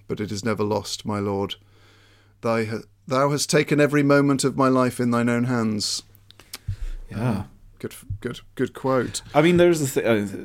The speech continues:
Speaker 2: it's probably too much, but it, it was, it was often translated into England,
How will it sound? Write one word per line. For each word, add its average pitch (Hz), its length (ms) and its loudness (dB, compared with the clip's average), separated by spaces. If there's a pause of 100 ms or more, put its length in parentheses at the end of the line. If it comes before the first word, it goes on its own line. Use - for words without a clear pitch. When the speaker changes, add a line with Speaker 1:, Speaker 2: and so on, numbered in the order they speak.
(100)
Speaker 2:
it's - 140 -8
probably 92 220 -8
too - 140 -8
much, - 140 -10
but 120 280 2
it, 120 340 4
it 131 120 4
was, 123 400 4
it 113 80 6
was 113 260 4
often 101 300 4
translated 95 440 0
into 101 220 -4
England, 95 360 -2